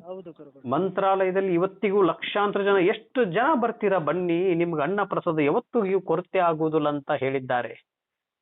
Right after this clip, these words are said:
Speaker 2: ಎಷ್ಟೋ ಜನಗಳು ಮಂತ್ರಾಲಯಕ್ಕೆ ಹೋಗ್ತಾರೆ, ಅನ್ನ ಪ್ರಸಾದವನ್ನು ಸ್ವೀಕರಿಸ್ಕೊಂಡು ಬರ್ತಾರೆ, ಆದ್ರೆ ಇವತ್ತಿಗೂ ಕೊರತೆ ಇಲ್ಲ, ಕೊರತೆನೇ ಆಗಿಲ್ಲ.
Speaker 1: ಆಗುವುದು ಗುರುಗಳು, ಹಾಗೇ ಇಲ್ಲ ಗುರು.
Speaker 2: ಹೌದು, ಅದಕ್ಕೆ ಒಂದ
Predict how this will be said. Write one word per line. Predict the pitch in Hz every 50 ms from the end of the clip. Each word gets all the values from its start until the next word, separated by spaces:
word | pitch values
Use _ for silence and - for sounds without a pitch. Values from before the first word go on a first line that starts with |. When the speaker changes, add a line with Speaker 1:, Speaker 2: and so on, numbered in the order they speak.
| _ _ _ _ _ - -
Speaker 2:
ಎಷ್ಟೋ | 185 - - 175 170 233 233 262 285
ಜನಗಳು | 233 233 226 233 226 233 220 214
ಮಂತ್ರಾಲಯಕ್ಕೆ | 208 196 190 190 190 208 202 196 196 196 196 208
ಹೋಗ್ತಾರೆ, | 175 165 185 180 - 190 185 185
ಅನ್ನ | 165 175 185 190
ಪ್ರಸಾದವನ್ನು | 180 185 170 - 190 175 190 185 180
ಸ್ವೀಕರಿಸ್ಕೊಂಡು | 180 - 180 190 190 190 185 - 190 180 180
ಬರ್ತಾರೆ, | 175 175 - 190 180 175 175 - _ _ _ -
ಆದ್ರೆ | 151 160 156 151
ಇವತ್ತಿಗೂ | 147 185 233 233 - - 214 196 214 -
ಕೊರತೆ | - 185 175 185 185 - 214 202 196 202 185 180
ಇಲ್ಲ, | 185 190 185 -
ಕೊರತೆನೇ | - - 165 170 170 165 - 202 196 208 240
ಆಗಿಲ್ಲ. | 269 247 226 220 196 214 214 214 208 202 180 147 143 _ _ _ _ _ _ _ _ _ _ -
Speaker 1:
ಆಗುವುದು | 196 202 214 220 214 208 208 196 196 190
ಗುರುಗಳು, | 185 185 185 180 175
ಹಾಗೇ | 175 180 202 214 208 196 226 240 247
ಇಲ್ಲ | 240 214 208 208 190 170
ಗುರು. | 170 170 - _ _ _ _ _ - -
Speaker 2:
ಹೌದು, | - 139 147 156 151 139 135 127
ಅದಕ್ಕೆ | - 123 131 156 156 - 139 156 190 226
ಒಂದ | 233 196 151 135 143 185 220 226 214 196 151